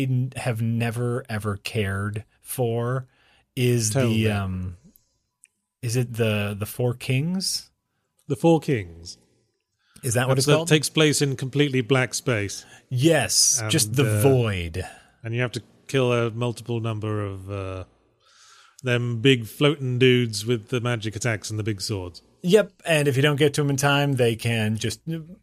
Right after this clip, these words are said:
Speaker 1: uh, projectile you from, uh, from oblivion. And I, I just, I always thought it was a very weak fight. Once, once you kind of figure out what you're doing, you can get through it very simply.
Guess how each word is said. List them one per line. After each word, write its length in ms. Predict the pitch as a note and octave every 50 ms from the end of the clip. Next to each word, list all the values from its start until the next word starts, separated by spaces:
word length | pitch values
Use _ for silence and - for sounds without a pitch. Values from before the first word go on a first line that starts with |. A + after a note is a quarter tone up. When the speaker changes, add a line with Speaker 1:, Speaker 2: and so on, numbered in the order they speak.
| _ - - D#3
Speaker 1:
uh, 160 | C3 A#2 D3 -
projectile 760 | - - C3+ - F3 F3 D3 - - D#3+ D3+ D3+ D3 D3 D3
you 280 | C#3 C#3+ C#3+ C#3+ C#3+
from, 380 | C3 C3 - C3 B2 A#2 A#2 A#2+
uh, 600 | C3+ B2+ B2 A2+ A2 G#2+ G#2+ G#2 G#2+ A2 A2 A#2+
from 240 | - - - B2+ C3
oblivion. 720 | B2 A#2 G#2+ D3+ E3 F3+ D3+ D3 D#3+ D#3+ D#3+ D#3 D#3 D#3 E3 -
And 580 | - C3 B2+ B2+ B2+ B2 B2 B2 B2+ B2 C#3 D3+ -
I, 180 | C3+ C3+ D#3 -
I 100 | - F3
just, 180 | F3+ F3 G3+ F#3 -
I 140 | - F3 F#3
always 180 | G#3+ A3 G#3 -
thought 140 | G3+ G3+
it 20 | G3
was 140 | F3 C#3+ C3
a 20 |
very 240 | B2+ D#3 D#3 C#3 B2+
weak 460 | A#2+ A2+ G#2+ A2+ C3 C#3 B2+ - -
fight. 520 | - - - - C3+ C3 G#3 F2 F2 -
Once, 460 | - B2 D3+ F3 F3 - - - - F3+
once 220 | F3+ G#3 G#3 G#3+
you 80 | A3 -
kind 160 | - G3 F3+
of 80 | D#3
figure 280 | - - F3 E3 D3+ D#3
out 140 | D3+ C#3+ C3+
what 160 | C#3 C#3+ A#2+
you're 140 | C3 A#2+ A#2
doing, 480 | G#2+ A2 D3 E3 E3+ C#3+ B2+ A#2 A2+
you 100 | A#2 A#2
can 140 | G#2+ - A#2+
get 180 | A2+ A#2+ B2+ B2
through 140 | - A#2 A2
it 80 | G2+
very 480 | F#2+ G2 G2+ A#2 A2 G#2+ G2+ G2 F#2 F#2
simply. 720 | - - - - - A2+ F#2+ - - E2+ E2 D#2+ - -